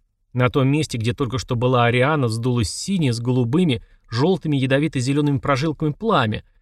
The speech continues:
задрожало, завибрировало и вдруг замерло, как хищный зверь перед гибельным прыжком. Ленар завороженно смотрел на пламя.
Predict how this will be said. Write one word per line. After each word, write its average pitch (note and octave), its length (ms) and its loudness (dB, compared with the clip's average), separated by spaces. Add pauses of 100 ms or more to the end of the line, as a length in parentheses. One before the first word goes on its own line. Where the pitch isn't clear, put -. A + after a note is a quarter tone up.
(160)
задрожало, F3+ 680 2
завибрировало C#3+ 680 0
и F#3+ 40 -2
вдруг G#3+ 220 -2
замерло, B2 560 0 (200)
как C3+ 120 0
хищный D3+ 420 -4
зверь A#2 300 0
перед C3 220 -4
гибельным G#2+ 400 2
прыжком. - 500 -4 (720)
Ленар B2+ 340 2
завороженно B2 520 2
смотрел A#2 440 0
на C#3 140 0
пламя. A#2 420 -2